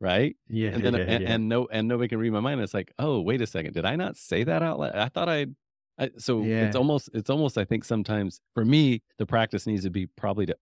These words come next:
Speaker 1: over communicate to some degree because I t-, have a
Speaker 2: Yep.
Speaker 1: tendency to under communicate just because that's kind of been my nature. So I've gotta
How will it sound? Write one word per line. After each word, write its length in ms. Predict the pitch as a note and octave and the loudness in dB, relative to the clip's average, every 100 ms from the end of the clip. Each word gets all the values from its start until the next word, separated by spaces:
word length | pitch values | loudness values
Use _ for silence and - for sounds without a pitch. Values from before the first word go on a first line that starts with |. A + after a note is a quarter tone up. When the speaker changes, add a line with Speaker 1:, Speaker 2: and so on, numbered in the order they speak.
| _ | _
Speaker 1:
over 320 | - G#2 A#2 C3+ | -2 0 2 2
communicate 680 | C3+ C3+ C#3 C3+ C#3 C3+ | 0 -2 -2 -4 -4 -4
to 80 | C3+ | -6
some 240 | - C3+ C3 | -6 -4 -4
degree 320 | A#2 B2+ C3 | -2 -2 -2
because 340 | B2 - G2+ | -4 -4 -2
I 120 | F#2+ F#2 | 0 -2
t-, 100 | - | -6
have 100 | G2+ | -4
a 60 | G#2 | -4
Speaker 2:
Yep. 80 | - | -4
Speaker 1:
tendency 420 | G#2 F#2+ - G2+ | -8 -8 -8 -6
to 80 | F2+ _ | -8 _
under 380 | A#2+ B2 A2+ G2 | 0 2 2 -2
communicate 760 | - G2 F#2+ F#2 E2 F2 F2 - | -2 2 2 0 -2 -4 -4 -4
just 240 | F#2+ - | -8 -6
because 500 | G2+ G2 F#2 E2+ - _ _ _ _ _ _ - | -10 -4 -4 -4 -12 _ _ _ _ _ _ -6
that's 360 | E2+ - - | -4 -4 -12
kind 240 | - G#2+ G2+ | -8 -2 2
of 60 | |
been 140 | F#2+ F#2+ | 2 2
my 120 | D#2+ | 0
nature. 600 | D#2 G2 A2 - D2 - | 0 0 0 -4 -8 -12
So 160 | - G2+ | -8 -4
I've 80 | F#2 | -2
gotta 180 | F2+ | -2